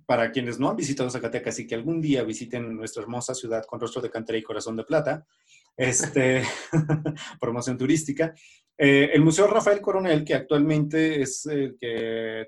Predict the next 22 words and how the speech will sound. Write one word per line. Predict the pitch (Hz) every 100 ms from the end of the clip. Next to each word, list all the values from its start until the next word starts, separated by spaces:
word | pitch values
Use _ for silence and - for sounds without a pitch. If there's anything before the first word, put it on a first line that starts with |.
| _
tiene, | 131 127 139 135 117 120
bueno, | 127
es | 113 - _ _
conocido | - 135 120 139 151
por | 151 131
los | 123 - - -
locales | 117 117 123 127 135
aquí | 120 127 123 123
como | - 113
el | 107
Museo | 110 123
de | 135
las | 143
Máscaras, | 147 143 - 131 151 - _ _ -
porque | 127 131
tiene | 143
una | 160 160
colección | 147 135 - 143 139 139
así | 123 123 120 123
enorme | 123 127 139 147 147 156
de | 147
máscaras, | 143 135 135 143 143 147 -